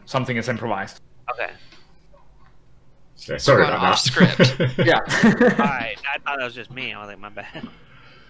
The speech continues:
Speaker 1: No, uh, a, a real blank is just a, a single color filling the entire screen.
Speaker 4: Help me! I'm
Speaker 1: Yeah.
Speaker 4: stuck in a hole!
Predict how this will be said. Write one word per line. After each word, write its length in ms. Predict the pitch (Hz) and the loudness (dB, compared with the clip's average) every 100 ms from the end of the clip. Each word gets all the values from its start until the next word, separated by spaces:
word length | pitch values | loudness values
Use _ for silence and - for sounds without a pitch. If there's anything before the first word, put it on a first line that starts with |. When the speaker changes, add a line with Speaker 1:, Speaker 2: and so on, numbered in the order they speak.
| - | -2
Speaker 1:
No, 160 | 120 107 | -2 2
uh, 20 | |
a, 680 | 139 123 120 147 143 - - | 4 4 2 2 0 0 0
a 300 | 151 139 - - - | 0 0 -6 -18 -6
real 500 | 135 135 160 170 170 | -4 2 4 6 4
blank 420 | 151 123 123 123 | 0 0 -2 -6
is 160 | 135 123 | -6 -2
just 320 | 139 127 - 127 - | 0 0 -2 -12 0
a, 200 | 135 123 | 4 4
a 40 | 123 | 0
single 320 | - 131 120 | -4 -4 -4
color 420 | - 123 110 98 - - - - - - - | -2 0 0 -4 -12 -20 -20 -20 -20 -20 -16
filling 240 | - 120 113 | -8 -6 -6
the 80 | 104 | -8
entire 160 | 101 - - - | -10 -16 -20 -18
screen. 240 | 107 - - - - - - - - - - - _ - - - - - | -18 -18 -20 -20 -20 -20 -20 -20 -20 -20 -20 -20 _ -20 -20 -20 -16 -6
Speaker 4:
Help 320 | 254 330 349 | -4 -2 -4
me! 440 | 349 370 359 359 359 | 0 2 2 2 2
I'm 120 | 339 | 0
Speaker 1:
Yeah. 40 | |
Speaker 4:
stuck 320 | 139 - 302 | -2 -2 -2
in 80 | 311 | 0
a 100 | 311 | -2
hole! 960 | 294 262 254 285 285 285 285 269 254 | -2 -2 -2 -4 -6 -8 -8 -10 -12